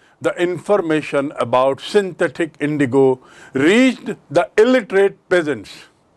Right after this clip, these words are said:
Meanwhile मतलब इस बीच, सिंथेटिक मतलब मैंने आपको बताया था कृत्रिम, कृत्रिम नील के निर्माण का जो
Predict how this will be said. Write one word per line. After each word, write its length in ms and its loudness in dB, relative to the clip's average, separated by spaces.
Meanwhile 580 2
मतलब 360 -8
इस 220 0
बीच, 540 -4
सिंथेटिक 680 0
मतलब 240 -2
मैंने 240 0
आपको 280 -2
बताया 340 -2
था 120 -14
कृत्रिम, 640 -2
कृत्रिम 420 2
नील 480 0
के 320 4
निर्माण 540 0
का 340 -10
जो 480 2